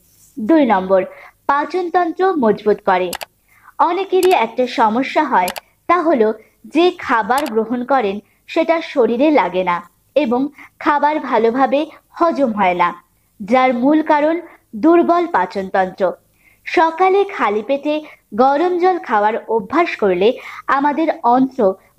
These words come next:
ভালোভাবে পরিষ্কার হয়, আর তার ফলেই আমাদের পাচনতন্ত্র মজবুত হতে শুরু করে। তিন নম্বর, কোষ্ঠকাঠিন্যও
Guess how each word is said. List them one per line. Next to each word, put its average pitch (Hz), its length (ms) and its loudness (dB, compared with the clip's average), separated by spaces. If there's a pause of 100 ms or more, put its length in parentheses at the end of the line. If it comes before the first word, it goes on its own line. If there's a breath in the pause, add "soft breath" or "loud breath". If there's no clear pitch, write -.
(100)
ভালোভাবে 262 480 2 (160)
পরিষ্কার 202 460 -2 (100)
হয়, 190 180 -2 (480)
আর 220 240 0 (420)
তার 233 180 0 (100)
ফলেই 214 300 0 (380 soft breath)
আমাদের 254 300 0 (140)
পাচনতন্ত্র 277 720 0 (460 soft breath)
মজবুত 302 440 2
হতে 208 260 0
শুরু 190 260 0
করে। 180 180 0 (800)
তিন 320 160 6 (100)
নম্বর, 180 300 2 (480 soft breath)
কোষ্ঠকাঠিন্যও 370 880 0